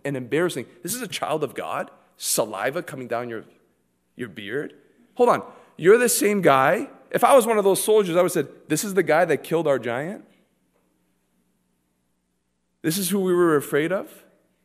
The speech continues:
Is that how a man of faith acts in the presence of his enemies? But that, that is what, what fear,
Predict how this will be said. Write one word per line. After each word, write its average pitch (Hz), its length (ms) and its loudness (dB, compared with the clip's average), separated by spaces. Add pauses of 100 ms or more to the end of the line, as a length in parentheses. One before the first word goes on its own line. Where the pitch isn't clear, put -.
(1800)
Is 143 180 -2
that 196 200 6
how 208 220 2
a 202 60 4
man 165 260 0
of 165 100 -2
faith 175 360 -2
acts 151 320 -6
in 160 80 -6
the 139 60 -6
presence 143 420 -4
of 139 100 -6
his 123 120 -8
enemies? 151 580 -12 (2250)
But 143 160 -4
that, 208 260 2
that 214 200 4
is 175 120 -2
what, - 400 -4
what 156 140 -2
fear, 165 640 -4